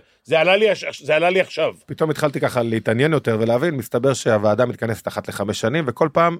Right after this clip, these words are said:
Speaker 2: ממנים נציגים אחרים. זאת אומרת, יעל ארד הייתה פעם יושב ראש ועדה, ופעם היה טל ברודי, ופעם היה אסתר רוט שחמורוב.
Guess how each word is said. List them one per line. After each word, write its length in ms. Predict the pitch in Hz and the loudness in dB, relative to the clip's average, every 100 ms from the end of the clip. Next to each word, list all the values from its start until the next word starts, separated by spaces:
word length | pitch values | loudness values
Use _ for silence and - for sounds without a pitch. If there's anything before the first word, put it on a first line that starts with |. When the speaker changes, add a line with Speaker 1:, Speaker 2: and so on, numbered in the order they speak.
| - | -6
Speaker 2:
ממנים 540 | 120 117 120 160 160 | -4 -2 -2 -2 -2
נציגים 360 | 123 - 127 147 | -4 -4 -4 -2
אחרים. 280 | - 139 131 | -2 -2 -2
זאת 80 | - | -4
אומרת, 200 | 123 110 | -4 0
יעל 160 | 127 127 | 2 2
ארד 180 | 120 | 2
הייתה 180 | 117 110 | 0 -2
פעם 180 | 107 113 | -2 -2
יושב 180 | 110 110 | -4 -6
ראש 100 | 98 | -2
ועדה, 380 | 104 107 120 117 | -2 2 2 2
ופעם 340 | 107 110 117 110 | 0 -2 -2 0
היה 180 | 110 | -2
טל 180 | 107 107 | -2 -2
ברודי, 360 | 104 117 123 117 | -2 -2 0 0
ופעם 280 | 110 120 117 | 0 -2 -2
היה 120 | 120 | -4
אסתר 200 | 104 135 | -2 -2
רוט 140 | 120 | -2
שחמורוב. 480 | 123 - 113 113 110 | -4 -6 -4 -2 -4